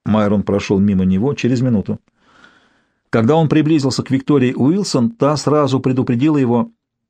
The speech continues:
«Ничего не говорите копам. А вообще лучше поезжайте к Куину и сидите там». «Я не люблю приказы», заметил Майрон. «Простите, если задело ваше самолюбие, но я знаю, что делаю».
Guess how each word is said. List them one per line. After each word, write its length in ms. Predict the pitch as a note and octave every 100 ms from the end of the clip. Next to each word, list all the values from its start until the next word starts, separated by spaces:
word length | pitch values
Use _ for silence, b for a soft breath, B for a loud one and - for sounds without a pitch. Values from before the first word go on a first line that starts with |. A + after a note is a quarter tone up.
| _
«Ничего 840 | G#2 G#2+ C#3 D#3 - F3 D#3 A2 F2+
не 120 | F#2+
говорите 460 | F2+ G2+ G2 F#2 F#2+
копам. 540 | - D#3 - D#2+ - _ _ _ _ _ _ _ _ _ _ _ _
А 100 | G2+
вообще 240 | A#2 -
лучше 240 | C#3+ A#2+ F#2+
поезжайте 540 | A#2 A#2 A#2+ A#2+ -
к 40 | -
Куину 380 | B2+ F#3 F#3
и 80 | A#2
сидите 380 | G2+ A2 F3 E3+
там». 300 | - F#2+ E2 _ b b b b b b b b
«Я 240 | C3+ A2+ B2+
не 100 | C#3+
люблю 220 | D#3+ E3
приказы», 460 | E3+ E3+ A#2 D#2 - _ _ _ _ -
заметил 400 | G2+ G2 - F#2+
Майрон. 340 | F2+ D#2 - _ _ _ _ _ _ -
«Простите, 680 | C3+ F3 - - E3+ C#3+ A#2+
если 320 | B2+ C3 C#3
задело 360 | C3 C3 F#3 B2
ваше 220 | C3+ A2+
самолюбие, 540 | - B2 G#2+ G2 F#2+
но 80 | A#2
я 160 | C#3+ C#3
знаю, 320 | A#2+ E3 F3
что 180 | - D#3
делаю». 420 | B2+ F#2+ D#2+